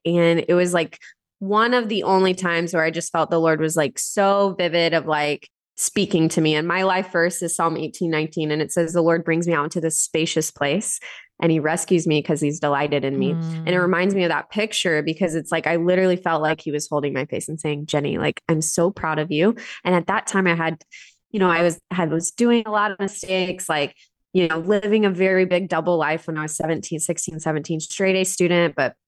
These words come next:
Speaker 1: you know, throwing the parties on the weekend. There's just, like, this really, like, yeah, kind of just turmoil. Anything that happened to you guys in college happened to me when I was probably seventeen, <laughs> sixteen, seventeen. So I feel like everything happened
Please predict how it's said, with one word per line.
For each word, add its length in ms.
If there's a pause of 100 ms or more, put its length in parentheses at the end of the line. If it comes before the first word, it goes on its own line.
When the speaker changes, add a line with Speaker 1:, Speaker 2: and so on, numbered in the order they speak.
Speaker 1:
you 100
know, 80
throwing 300
the 80
parties 400
on 80
the 100
weekend. 380
There's 220
just, 160
like, 180
this 220
really, 540
like, 340 (440)
yeah, 260 (220)
kind 200
of 100
just 280
turmoil. 760
Anything 420
that 120
happened 360
to 100
you 100
guys 240
in 100
college 460
happened 320
to 140
me 100
when 140
I 80
was 100
probably 280
seventeen, 540
<laughs> 180
sixteen, 360
seventeen. 500
So 80
I 160
feel 120
like 160
everything 460
happened 460